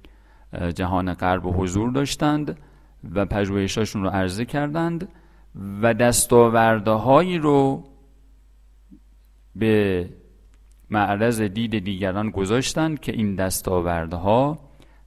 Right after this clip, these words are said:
مبنای فکری و پیشفرض پژوهشی امثال ونزبرو شد تا دستاوردهایی که در ادامه اشاره خواهیم کرد رو عرضه بکنند. خب، مهمترین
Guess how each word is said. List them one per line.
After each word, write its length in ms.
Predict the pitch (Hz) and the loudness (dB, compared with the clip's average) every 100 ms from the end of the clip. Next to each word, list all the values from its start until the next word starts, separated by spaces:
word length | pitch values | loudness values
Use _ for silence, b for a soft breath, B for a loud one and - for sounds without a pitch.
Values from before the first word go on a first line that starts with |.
| - | -8
مبنای 960 | 90 87 87 80 87 98 110 95 85 | -2 0 0 0 0 2 2 2 -2
فکری 760 | - - 87 - 101 90 120 151 | -4 -4 -6 -6 -8 -4 -4 -2
و 160 | 147 | -2
پیشفرض 880 | - - 101 90 - - 107 98 85 | -2 -4 -4 -4 -6 0 2 2 -2
پژوهشی 800 | 87 - 85 87 87 90 - 160 | -2 -2 -2 -2 -4 -4 -4 -2
امثال 720 | 147 113 - 104 107 117 131 - - b b b | 0 0 0 0 0 -2 -4 -10 -20 b b b
ونزبرو 640 | 95 95 98 90 95 101 131 | 2 2 2 0 0 2 2
شد 240 | - 147 | 2 0
تا 320 | - 135 139 147 B B B | 4 6 6 2 B B B
دستاوردهایی 760 | 101 90 - 92 87 82 98 98 | -4 -2 0 0 0 -2 -2 -2
که 120 | 113 | 0
در 220 | 101 95 | 0 0
ادامه 320 | 98 85 90 101 | 0 -2 0 -2
اشاره 380 | 92 - 85 | -2 -4 -4
خواهیم 340 | 85 87 85 82 | -4 -4 -4 -6
کرد 320 | - 98 101 | -4 -2 -2
رو 80 | 113 | -2
عرضه 340 | 98 87 92 | 0 0 0
بکنند. 440 | 85 82 - - - - | 0 -2 -6 -12 -16 2
خب، 280 | - 120 - - - _ _ _ - b b b b b b b - | 8 8 6 -20 -20 _ _ _ -20 b b b b b b b -2
مهمترین 1200 | 160 175 175 165 165 - 160 160 190 160 104 | 4 6 6 6 2 2 4 4 4 2 0